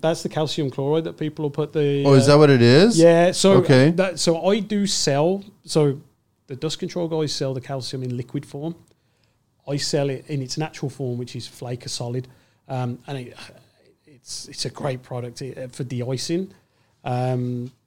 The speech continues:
Speaker 1: which is the, the Dow flake, the product's called. You can get that from, from Home Hardwares, pla-, all places like, I actually supply Home Hardware with it. Um, and, um, so, uh, about,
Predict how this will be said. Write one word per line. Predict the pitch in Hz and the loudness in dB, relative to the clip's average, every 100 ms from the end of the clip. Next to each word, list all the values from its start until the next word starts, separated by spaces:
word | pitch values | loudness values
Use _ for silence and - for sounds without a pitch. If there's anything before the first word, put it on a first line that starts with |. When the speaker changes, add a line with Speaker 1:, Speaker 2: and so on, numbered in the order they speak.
| _ _ | _ _
Speaker 1:
which | 160 - | -14 -8
is | 127 117 | -8 -6
the, | 131 120 | -4 -4
the | 123 | -8
Dow | 117 117 127 | -8 -6 -6
flake, | 123 147 160 - | -6 -8 -8 -10
the | 123 | -14
product's | 127 139 - | -12 -12 -10
called. | 156 143 | -6 -6
You | 120 | -6
can | 127 | -6
get | 143 139 | -4 -4
that | 139 - | -10 -10
from, | 139 123 117 | -8 -8 -8
from | - 120 113 | -10 -10 -12
Home | - 127 | -10 -8
Hardwares, | 123 135 135 135 135 131 123 | -4 -6 -4 -4 -2 -4 -6
pla-, | - 117 | -10 -10
all | 135 | -10
places | - 131 131 131 | -8 -8 -8 -10
like, | 120 | -10
I | 123 | -8
actually | 131 123 131 117 | -10 -10 -14 -14
supply | 117 120 - 127 | -16 -16 -12 -10
Home | 117 117 | -10 -10
Hardware | 117 120 135 131 | -12 -10 -10 -8
with | 143 | -6
it. | 190 - _ _ _ _ _ | -6 -8 _ _ _ _ _
Um, | 135 131 135 131 127 123 123 _ _ _ _ _ _ _ _ - | -4 0 2 2 0 -4 -8 _ _ _ _ _ _ _ _ -4
and, | 143 139 139 135 127 - - | -2 0 0 0 -4 -6 -10
um, | 143 131 131 123 117 120 _ _ _ _ _ _ _ _ _ _ - | -6 -4 -2 -4 -6 -10 _ _ _ _ _ _ _ _ _ _ -14
so, | - 147 135 131 - - | -4 -2 -2 -6 -14 -20
uh, | 165 160 _ _ _ _ _ | -20 -20 _ _ _ _ _
about, | 139 139 135 123 | -8 -4 -4 -6